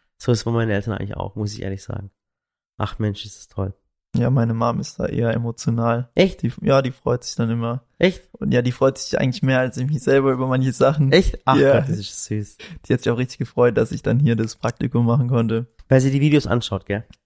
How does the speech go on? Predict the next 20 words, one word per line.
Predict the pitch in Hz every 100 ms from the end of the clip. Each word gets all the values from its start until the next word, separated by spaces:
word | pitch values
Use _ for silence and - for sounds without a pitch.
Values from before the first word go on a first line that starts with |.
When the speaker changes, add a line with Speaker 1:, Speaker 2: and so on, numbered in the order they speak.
| _ _ -
Speaker 2:
Nee, | 123 120
an | 127
sich, | 131 139 -
sie | 123
hat | 123
halt | 123 113
irgendwie | 123
so | 117
ein | 117
Gefühl | 117 - 127
gehabt, | 127 120 127
dass | 139
es | - -
ein | 120
gutes | 123 120
Praktikum | - 135 - 127 120 123
für | 123
mich | 120
ist. | 123 - _ -
Speaker 1:
Ja. | 135